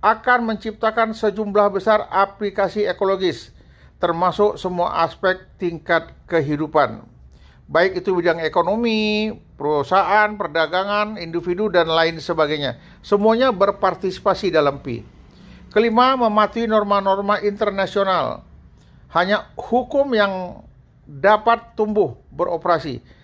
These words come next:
Dan ada, tidak ada pemasaran multilevel di Pi. Tidak ada investasi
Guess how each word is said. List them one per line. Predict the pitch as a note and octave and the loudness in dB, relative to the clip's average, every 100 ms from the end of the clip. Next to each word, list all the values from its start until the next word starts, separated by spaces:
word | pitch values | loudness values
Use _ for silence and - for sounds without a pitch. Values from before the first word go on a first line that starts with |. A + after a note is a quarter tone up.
| - - | -20 -6
Dan | - F#3+ G#3 | 2 4 4
ada, | E3+ F3+ G#3+ A3 A3 | -2 2 4 4 2
tidak | G#3 F3+ E3+ F#3 | -2 -2 0 0
ada | F3 G3+ G3 | 2 0 0
pemasaran | F#3+ F3+ F3 F#3+ F3+ F#3 | -4 -4 -2 0 0 0
multilevel | F3+ F#3 G3 G3 G3+ G3+ G#3+ D3+ - - _ _ _ - - - _ _ - - | -2 -4 -2 0 2 4 4 2 -2 -12 _ _ _ -20 -20 -20 _ _ -20 -20
di | C#3 E3 | -8 -8
Pi. | E3+ D3 B2 - - - - - | -4 -4 -4 -6 -16 -20 -20 -2
Tidak | F#3 F#3 | 2 4
ada | F#3 F#3+ G3+ A3 G#3+ G#3+ | 4 4 4 4 2 0
investasi | G3+ G3+ G#3+ F#3+ - G#3 F3+ B3 C#4+ | 0 -2 -4 -4 0 -2 -2 -8 -10